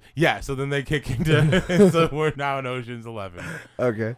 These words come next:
Speaker 1: Probably not what you're thinking of, I'm
Speaker 2: No,
Speaker 1: assuming.
Speaker 2: but it works perfectly for me
Speaker 1: Oh,
Speaker 2: for,
Speaker 1: yeah?
Speaker 2: 'cause of one thing you said.
Speaker 1: Oh, okay. Well, then
Speaker 2: Um,
Speaker 1: this will, this will be the
Speaker 2: yeah.
Speaker 1: end of it then, 'cause if this bit piggybacks off of it,
Speaker 2: Yeah,
Speaker 1: then I
Speaker 2: well,
Speaker 1: feel
Speaker 2: you
Speaker 1: that's
Speaker 2: started,
Speaker 1: right.
Speaker 2: so I'll finish, right?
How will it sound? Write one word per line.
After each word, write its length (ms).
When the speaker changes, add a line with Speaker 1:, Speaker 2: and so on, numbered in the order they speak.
Speaker 1:
Probably 260
not 140
what 140
you're 160
thinking 260
of, 100
I'm 100
Speaker 2:
No, 180
Speaker 1:
assuming. 220
Speaker 2:
but 140
it 160
works 300
perfectly 440
for 220
me 280
Speaker 1:
Oh, 140
Speaker 2:
for, 60
Speaker 1:
yeah? 140
Speaker 2:
'cause 160
of 100
one 220
thing 180
you 100
said. 340
Speaker 1:
Oh, 220
okay. 360
Well, 240
then 100
Speaker 2:
Um, 60
Speaker 1:
this 140
will, 140
this 180
will 100
be 140
the 80
Speaker 2:
yeah. 80
Speaker 1:
end 100
of 100
it 120
then, 160
'cause 160
if 100
this 140
bit 200
piggybacks 500
off 180
of 80
it, 40
Speaker 2:
Yeah, 80
Speaker 1:
then 20
I 60
Speaker 2:
well, 80
Speaker 1:
feel 60
Speaker 2:
you 60
Speaker 1:
that's 140
Speaker 2:
started, 220
Speaker 1:
right. 100
Speaker 2:
so 80
I'll 120
finish, 320
right? 200